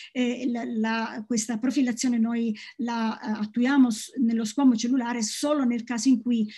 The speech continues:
tro-, abbiamo un fenotipo, eh, di paziente non fumatore, magari giovane. Le, le, mm, linee guida N C C N invece estendono a tutti i pazienti con squamo cellulare per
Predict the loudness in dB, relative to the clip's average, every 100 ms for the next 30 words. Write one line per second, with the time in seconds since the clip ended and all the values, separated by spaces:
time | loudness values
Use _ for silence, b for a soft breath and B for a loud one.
0 | B -6 -4 -6 0 4 6 6 6 4
1 | 2 4 4 4 2 -6 -6 B _ -8
2 | -6 -2 0 2 0 -4 0 4 4 4
3 | 2 2 4 0 2 0 0 0 0 0
4 | 2 2 2 0 -2 -4 -4 -6 -8 B
5 | B B 2 4 4 0 0 2 4 6
6 | 8 8 6 2 4 6 6 6 4 4
7 | 2 0 -4 -8 4 6 6 2 2 6
8 | 8 8 6 6 6 2 -2 0 4 6
9 | 4 2 -2 2 2 2 -4 -4 B B
10 | -4 -2 4 6 6 0 -4 0 0 0
11 | 0 -2 -2 -4 -4 -2 -2 -2